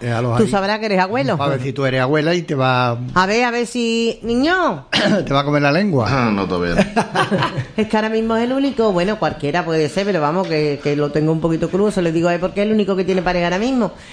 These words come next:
Speaker 2: En fin, la vida, abuelo,
Speaker 1: Bueno,
Speaker 2: que
Speaker 1: pues
Speaker 2: no.
Speaker 1: también puede tener hijos sin tener pareja.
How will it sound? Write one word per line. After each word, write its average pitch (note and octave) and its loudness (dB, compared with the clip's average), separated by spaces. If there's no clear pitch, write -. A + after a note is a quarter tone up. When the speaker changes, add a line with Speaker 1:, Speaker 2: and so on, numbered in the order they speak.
Speaker 2:
En G3+ 0
fin, G#3+ 0
la G3+ 2
vida, G3 2
abuelo, F#3 0
Speaker 1:
Bueno, C#3+ 2
Speaker 2:
que - 4
Speaker 1:
pues D#3 2
Speaker 2:
no. D3+ 2
Speaker 1:
también C3+ -2
puede A#2+ -6
tener A#2+ -2
hijos A2+ 0
sin A#2+ -2
tener C#3 0
pareja. A#2 -2